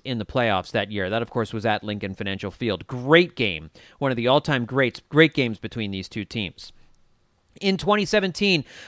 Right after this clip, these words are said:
I think this was the moment when I realized that the E-, this Eagles game, this Eagles team was special. When Jake Elliott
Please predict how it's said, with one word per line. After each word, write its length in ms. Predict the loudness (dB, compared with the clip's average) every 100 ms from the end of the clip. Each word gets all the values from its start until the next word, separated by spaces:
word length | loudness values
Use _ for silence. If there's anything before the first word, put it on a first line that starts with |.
| -14 2
I 140 | 2
think 300 | 4 2 4
this 200 | 0 2
was 160 | 0 2
the 80 |
moment 380 | 2 4 2 0
when 140 | 0 2
I 100 | 2
realized 680 | 2 2 4 4 2 0 0
that 180 | -2
the 180 | -2 -6
E-, 80 | -6
this 240 | -4 -6
Eagles 300 | -4 -2 -4
game, 300 | -2 -2 -2
this 140 | -2 0
Eagles 220 | 0 0
team 220 | -2 -4
was 120 | -4
special. 420 | -2 0 2 2 -2
When 120 | 0
Jake 300 | 4 4 6
Elliott 420 | 6 6 2